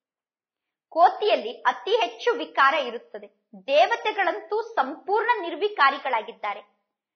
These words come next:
ದೇವತೆಗಳು ಎಂಬತ್ನಾಲ್ಕು ಜನ್ಮದ ನಂತರ ಪತಿತರಾಗುತ್ತಾರೆ.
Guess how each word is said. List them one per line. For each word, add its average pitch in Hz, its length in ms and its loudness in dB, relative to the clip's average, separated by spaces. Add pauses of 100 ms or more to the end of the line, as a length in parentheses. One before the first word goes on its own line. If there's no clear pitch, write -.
(460)
ದೇವತೆಗಳು 330 800 0
ಎಂಬತ್ನಾಲ್ಕು 349 880 0
ಜನ್ಮದ 320 500 -4
ನಂತರ 240 380 -6 (300)
ಪತಿತರಾಗುತ್ತಾರೆ. 262 960 0